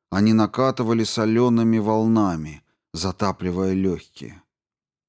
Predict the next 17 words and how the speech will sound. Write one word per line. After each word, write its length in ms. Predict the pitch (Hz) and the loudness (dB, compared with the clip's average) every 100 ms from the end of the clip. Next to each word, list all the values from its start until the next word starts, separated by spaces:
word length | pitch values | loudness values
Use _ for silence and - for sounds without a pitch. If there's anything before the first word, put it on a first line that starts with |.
| _ _ | _ _
За 200 | 82 92 | -6 -4
дверью 460 | 87 95 120 110 113 | -2 0 0 0 -2
раздался 580 | 107 87 98 98 - 98 | -2 -2 -4 -4 -6 -10
звук 320 | 85 90 - | -8 -10 -8
шагов. 540 | 110 95 85 76 - _ _ _ _ _ _ _ - | -10 -6 -8 -8 -14 _ _ _ _ _ _ _ -14
Вспыхнув, 800 | - - 151 151 - 147 139 - | -12 -4 0 0 2 0 0 -2
Энни 400 | 131 135 127 123 | 0 4 4 4
сунула 560 | 120 - 131 131 127 123 | 2 -4 0 2 2 0
галстук 560 | 107 107 113 - 104 - | 0 0 0 -4 -12 -12
в 80 | |
карман, 580 | - 113 107 92 82 76 - _ _ - | -6 -2 -2 -2 -4 -8 -14 _ _ -10
где 240 | 87 87 | -6 0
он 220 | 95 95 95 | 2 2 2
угнездился 880 | 87 90 90 - 107 120 - 117 | 0 -2 -2 -2 0 0 -2 -4
рядом 400 | 92 90 87 92 | -4 -4 -4 -4
с 100 | 85 | -4
брошью. 600 | 82 82 76 - - 73 | -6 -8 -8 -10 -12 -18